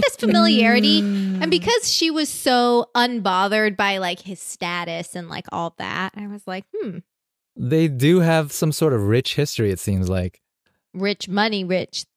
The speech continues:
Speaker 3: Mm.
Speaker 1: They're rich.
Speaker 2: Yeah. Well, there's more drama. Well, a little thing is Sua has a resignation letter, but she doesn't turn it in, which Sua, d-, you know,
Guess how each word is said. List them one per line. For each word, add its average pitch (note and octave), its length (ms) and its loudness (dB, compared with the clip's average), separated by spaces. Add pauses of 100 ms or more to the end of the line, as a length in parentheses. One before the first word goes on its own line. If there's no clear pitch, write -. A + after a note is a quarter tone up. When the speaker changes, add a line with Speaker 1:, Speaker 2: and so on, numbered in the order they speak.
Speaker 3:
Mm. C#3 800 0
Speaker 1:
They're A#2 160 4
rich. A2 500 -4 (480)
Speaker 2:
Yeah. F#3+ 600 -2 (1080)
Well, B3 560 6 (280)
there's E4+ 300 0
more F#4+ 200 2
drama. F3 600 -2 (380)
Well, C#4+ 420 4
a D4 120 4
little G4+ 220 4
thing D#4 180 0
is D#4+ 140 0
Sua D#4 280 4
has A#3+ 200 0
a G#3+ 60 2
resignation G3 680 -2
letter, G#3+ 320 0
but G3 140 -2
she A3 100 0
doesn't F#3 340 -6
turn D#3+ 240 -10
it C#3+ 100 -14
in, - 240 -20 (380)
which G3+ 260 -2
Sua, A4 520 0
d-, D4+ 200 -8 (1200)
you G#4+ 120 0
know, E4+ 280 2